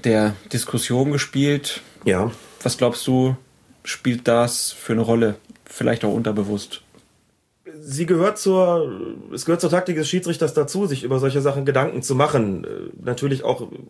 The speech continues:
Speaker 2: um die Bedeutung des Spiels als solches, aber auch darum, welche Bedeutung hat eine Entscheidung, die ich treffe, für den Spielverlauf. Eine Entscheidung, die, wie gesagt, für mich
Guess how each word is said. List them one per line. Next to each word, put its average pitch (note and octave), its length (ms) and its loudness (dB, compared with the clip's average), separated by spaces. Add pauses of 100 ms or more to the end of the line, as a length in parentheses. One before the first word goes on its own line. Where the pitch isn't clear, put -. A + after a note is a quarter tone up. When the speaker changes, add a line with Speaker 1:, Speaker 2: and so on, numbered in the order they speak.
(120)
Speaker 2:
um B2+ 160 -8
die C3+ 80 -4
Bedeutung C#3 400 4
des C3 80 -2
Spiels D3 540 0 (1000)
als B2 200 -2
solches, F#3 680 0 (160)
aber D3 280 2
auch C#3 160 2
darum, C#3+ 420 0
welche C#3+ 260 0
Bedeutung C#3+ 500 2
hat C#3+ 280 -2
eine B2 580 0 (600)
Entscheidung, C3+ 460 0
die C#3+ 80 -4
ich C#3 100 -6
treffe, D3+ 560 2
für D3 180 -2
den D3 120 -2
Spielverlauf. C3+ 520 -4
Eine A#2 120 0
Entscheidung, C#3 360 0
die, C#3 120 -6
wie D3+ 80 -6
gesagt, D3 320 0
für C#3 100 2
mich E3 340 -2